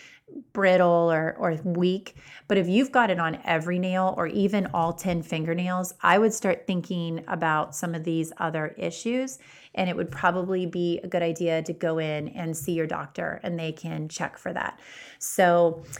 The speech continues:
um, again, thyroid disease, syphilis, those are big. But another very common one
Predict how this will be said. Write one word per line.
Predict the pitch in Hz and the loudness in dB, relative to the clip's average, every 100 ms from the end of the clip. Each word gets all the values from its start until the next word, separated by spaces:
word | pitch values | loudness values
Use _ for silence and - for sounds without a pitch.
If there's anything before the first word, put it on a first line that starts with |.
| - | -2
um, | - 175 165 170 | 2 4 2 0
again, | 196 180 160 160 | 2 4 2 4
thyroid | 185 175 180 185 | 6 6 6 4
disease, | 175 160 180 170 165 160 - | 2 0 2 2 0 -2 -8
syphilis, | - 185 170 170 160 | -4 -4 0 0 -2
those | - 165 | -4 -2
are | 165 | 0
big. | 160 180 165 160 165 | 0 4 4 2 -2
But | - | -2
another | 175 180 175 170 185 190 | 2 2 4 2 2 0
very | 180 170 175 | 2 2 0
common | 175 - 170 170 185 | -4 -8 -6 -4 -4
one | 196 208 214 214 | -2 -2 0 -2